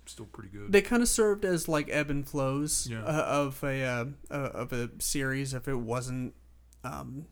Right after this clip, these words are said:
Speaker 2: uh, a-, an anthology series.
Speaker 1: Right. Um, I would say overall, if you're into, um, Heavy Metal Magazine or the Heavy Metal movies, Heavy Metal and Heavy Metal two thousand, I think it was,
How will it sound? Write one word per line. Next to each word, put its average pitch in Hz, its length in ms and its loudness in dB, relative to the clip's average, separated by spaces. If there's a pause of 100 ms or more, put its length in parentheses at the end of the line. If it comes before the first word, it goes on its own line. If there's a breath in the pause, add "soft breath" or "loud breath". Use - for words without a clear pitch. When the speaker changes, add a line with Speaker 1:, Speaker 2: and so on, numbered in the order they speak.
(1200)
Speaker 2:
uh, 95 300 -8
a-, 143 280 -6
an 131 140 -6
anthology 123 640 -6
series. 123 500 -8 (120)
Speaker 1:
Right. 104 320 -6 (600 loud breath)
Um, 110 380 -4
I 131 140 0
would 170 120 6
say 165 120 -2
overall, 127 680 -2
if 120 260 -8
you're 120 180 -6
into, 110 800 -8 (540)
um, 104 480 -10 (580 soft breath)
Heavy 120 220 -8
Metal 117 180 -6
Magazine 113 680 -8
or 113 260 -6
the 107 320 -10
Heavy 110 160 -10
Metal 107 240 -10
movies, 117 680 -12 (340)
Heavy 117 120 -12
Metal 110 280 -10
and 104 100 -12
Heavy 110 160 -12
Metal 110 340 -12
two - 220 -16
thousand, 113 520 -16
I 143 100 -14
think 147 160 -16
it 160 100 -14
was, 170 300 -14